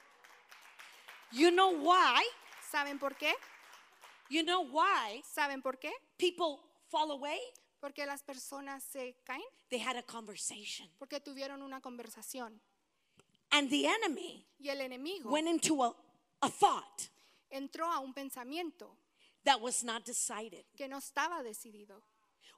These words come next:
Speaker 1: What did Satan tell Eve?
Speaker 2: ¿Qué le dijo Satanás a Eva?
Speaker 1: If you eat of this apple, it's a suggestion.
Speaker 2: Si comes de esta manzana,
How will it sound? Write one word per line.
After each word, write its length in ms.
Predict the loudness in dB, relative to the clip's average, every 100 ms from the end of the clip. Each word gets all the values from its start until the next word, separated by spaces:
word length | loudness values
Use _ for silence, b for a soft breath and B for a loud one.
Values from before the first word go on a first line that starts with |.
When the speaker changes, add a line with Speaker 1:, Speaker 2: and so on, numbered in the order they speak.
| -12
Speaker 1:
What 180 | 0 0 0
did 140 | -2 -4 _
Satan 600 | -2 2 2 0 -4 -4
tell 340 | 0 2 2 -2 -4 -2 -2
Eve? 140 | -6 -16 _ b b b
Speaker 2:
¿Qué 140 | -10 -6
le 160 | -6 -8
dijo 240 | -10 -10
Satanás 680 | -8 -8 -8 -10 -8 -10 -10
a 100 | -12 -8
Eva? 320 | -8 -8 -14 _ _ _ _ _ _ _ _ _ _ _
Speaker 1:
If 540 | -2 0 0 -2 -6 -12
you 260 | -12 -10 -8
eat 200 | -8 -8
of 120 | -8
this 260 | -4 -4 -4 -8
apple, 420 | -12 -10 -14 -14 -18 _ _ _ _ _ _ _ _
it's 180 | -10 -6
a 60 | -4
suggestion. 760 | -4 -4 -8 -6 -8 -8 -12 -20 _ _ _ _ _ _ _ _ _ _
Speaker 2:
Si 240 | -14 -12 -6
comes 420 | -4 -4 -6 -6
de 100 | -6
esta 240 | -6 -12
manzana, 720 | -12 -14 -8 -2 -2 -2 -6